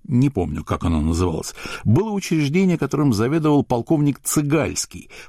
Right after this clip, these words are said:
поэт и поклонник Мандельштама. Сам Осип Эмильч находился в таком забвении чувств, что, вернувшись к нам в дом, обнаружил у себя в руке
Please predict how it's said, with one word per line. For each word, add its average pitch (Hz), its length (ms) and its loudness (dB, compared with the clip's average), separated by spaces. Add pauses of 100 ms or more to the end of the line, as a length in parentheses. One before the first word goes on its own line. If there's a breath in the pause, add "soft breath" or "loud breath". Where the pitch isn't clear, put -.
(100)
поэт 104 460 0
и - 160 -4
поклонник 101 580 0
Мандельштама. 117 640 -2 (580 loud breath)
Сам 196 460 -2
Осип 101 340 -2
Эмильч 87 380 -2 (240 loud breath)
находился 104 520 2
в - 120 -6
таком 139 420 -2
забвении 95 640 0
чувств, - 420 -2 (200 loud breath)
что, - 200 0
вернувшись 113 600 0
к - 100 -12
нам 101 180 2
в 87 80 -4
дом, 180 240 0
обнаружил 120 560 0
у 104 80 0
себя 123 300 -2
в 120 80 -2
руке 101 380 -2